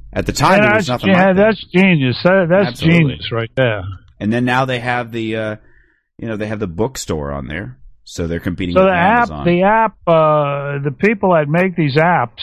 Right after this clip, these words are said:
Speaker 2: uh, can make a lot of money just by having an app on the App Store, huh?
Speaker 1: Oh, millions! There's been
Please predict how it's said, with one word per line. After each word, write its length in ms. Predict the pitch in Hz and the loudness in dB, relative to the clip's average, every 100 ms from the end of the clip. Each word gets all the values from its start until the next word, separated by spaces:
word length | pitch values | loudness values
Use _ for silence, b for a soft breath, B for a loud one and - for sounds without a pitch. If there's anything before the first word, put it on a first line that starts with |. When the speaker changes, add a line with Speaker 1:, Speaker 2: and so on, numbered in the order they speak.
| - - | -12 -12
Speaker 2:
uh, 400 | 147 127 123 123 | -12 -10 -10 -6
can 160 | - 156 | 0 4
make 220 | 170 165 | 4 4
a 60 | 151 | 4
lot 240 | 151 143 | 4 2
of 60 | 127 | 2
money 360 | 175 180 131 | 2 2 0
just 380 | 123 151 139 - | 0 0 -2 0
by 240 | 147 135 135 | 2 4 4
having 300 | 147 139 131 | 2 2 2
an 100 | 139 | 2
app 320 | 175 160 - - | 2 0 -6 -6
on 160 | 123 135 | -2 0
the 120 | 139 | 2
App 240 | 165 165 | 2 0
Store, 400 | - 127 101 90 | -4 -4 -4 -2
huh? 120 | 123 131 | -2 0
Speaker 1:
Oh, 280 | 107 98 80 78 | -2 -4 -4 -8
millions! 680 | 85 85 113 104 73 65 - | -4 -2 0 -2 -4 -8 -6
There's 220 | 90 98 | -6 -4
been 560 | 110 104 95 87 85 | -2 -2 -2 -4 -6